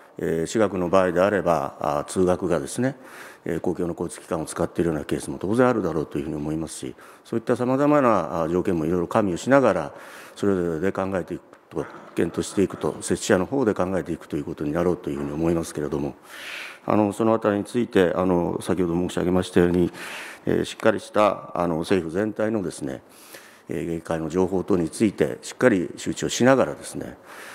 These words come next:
えー、それぞれ、えー、対応を促してまいりたいというふうに考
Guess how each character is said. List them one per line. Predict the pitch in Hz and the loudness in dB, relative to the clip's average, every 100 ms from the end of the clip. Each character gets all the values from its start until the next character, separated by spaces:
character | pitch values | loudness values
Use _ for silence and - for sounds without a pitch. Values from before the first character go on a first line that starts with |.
| - | -10
え | - 80 62 - - 85 | -4 -2 -2 -4 -6 -6
ー、 | |
そ | - 107 | -8 -6
れ | |
ぞ | 90 90 | -2 4
れ、 | 95 95 | 4 4
え | 73 67 69 71 | 0 -4 -2 -4
ー、 | |
対 | 78 76 | -4 -4
応 | 78 107 | 0 0
を | 82 | 0
促 | 76 | -6
し | - | -6
て | 71 | -8
ま | 69 | -8
い | |
り | - | -6
た | 65 | -8
い | 62 | -8
と | 62 | -10
い | - | -6
う | |
ふ | 80 | -6
う | |
に | |
考 | 69 | -6